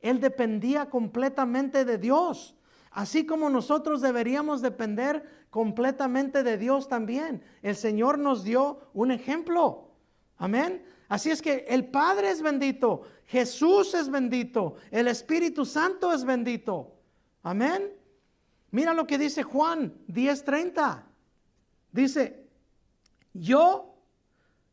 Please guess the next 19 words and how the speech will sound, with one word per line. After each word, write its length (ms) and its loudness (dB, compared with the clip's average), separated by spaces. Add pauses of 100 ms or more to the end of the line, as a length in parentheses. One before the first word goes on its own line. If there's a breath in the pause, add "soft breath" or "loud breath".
(320)
bien 240 0
facilito, 800 -2 (440)
"yo", 640 2 (300)
está 240 -4
hablando 340 2
Jesús, 640 -2 (640)
"y 160 0
el 160 4
Padre, 640 2 (840)
uno 480 0 (580)
somos". 800 -16 (1160)
No 180 2
lo 120 2
podemos 400 -2
entender, 640 -6
yo 120 -8
sé. 380 -8 (800)
Es 180 -8
una, 380 -4